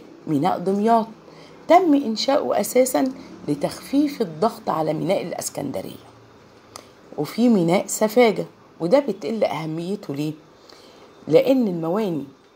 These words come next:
على سواحل البحر الأحمر ضيقة، وضيقة لوجود، آه، قرب الجبال من البحر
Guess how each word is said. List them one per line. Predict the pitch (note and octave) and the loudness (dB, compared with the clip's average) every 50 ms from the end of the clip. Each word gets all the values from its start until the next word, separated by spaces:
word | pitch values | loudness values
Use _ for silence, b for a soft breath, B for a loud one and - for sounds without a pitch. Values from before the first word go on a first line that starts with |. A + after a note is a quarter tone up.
| _ _ _ - - | _ _ _ -8 -4
على | D#3+ D#3+ D#3+ | -4 -4 -2
سواحل | D#3 - - E3+ A3 A3+ - G#3+ | -4 -2 0 0 0 0 0 -2
البحر | F#3 E3 D3+ D#3 A3 - - F#3 F3 | -2 -2 0 0 -2 -2 -2 -6 -6
الأحمر | D#3+ - - - - - - F#3+ F3 | -4 -2 -2 -4 -2 -2 -4 -4 -4
ضيقة، | D3 D3 D3+ C3+ C#3 D#3 E3+ - - - - - - b b b b b b b b b b b - - | -2 0 0 0 2 4 2 2 2 0 -10 -14 -20 b b b b b b b b b b b -8 -4
وضيقة | C#3+ D3 C#3+ F3 F3 G3 C4 - B3 | -4 0 0 0 2 2 2 2 2
لوجود، | A3+ G3+ F#3 E3 E3 D#3+ D#3+ D#3+ G#3+ A#3 B3+ - - - - - - - - | 0 0 0 -2 -2 -4 -4 -2 -2 -2 -2 -2 -6 -16 -20 -20 -10 -2 2
آه، | E3 E3 | 2 4
قرب | - - - C#4 A#3+ G3 D#3 D#3 | 4 6 4 4 4 2 -4 -8
الجبال | D#3 D3 D3+ D#3+ D#3 D3+ C#3+ D#3+ D#3+ G3+ A#3+ A3+ F#3+ F3 | -10 -8 -8 -8 -8 -8 -6 -4 0 0 0 0 0 -2
من | E3+ F3 | -4 -4
البحر | F3+ F3+ F3 A#3+ D4 D4 - - | -4 -2 0 0 0 0 -2 -12